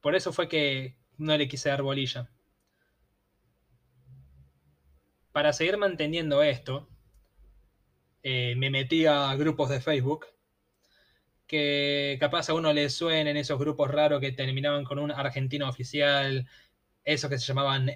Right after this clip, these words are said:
eapa o, eh, y qué tan, quién sabe qué to-, otro nombre boludo.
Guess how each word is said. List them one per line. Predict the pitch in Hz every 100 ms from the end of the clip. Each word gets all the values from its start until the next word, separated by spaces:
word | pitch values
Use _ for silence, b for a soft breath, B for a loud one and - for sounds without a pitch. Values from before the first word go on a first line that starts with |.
| -
eapa | - 139 127 123 131 127 127
o, | 127 123
eh, | 113 117 120 _ _
y | 135 131 123 123 _ _ -
qué | 156
tan, | 151 151 151
quién | 131 160 156
sabe | 160 156
qué | 151 143
to-, | - 147
otro | 156 151
nombre | 143 147 135
boludo. | 135 139 135 131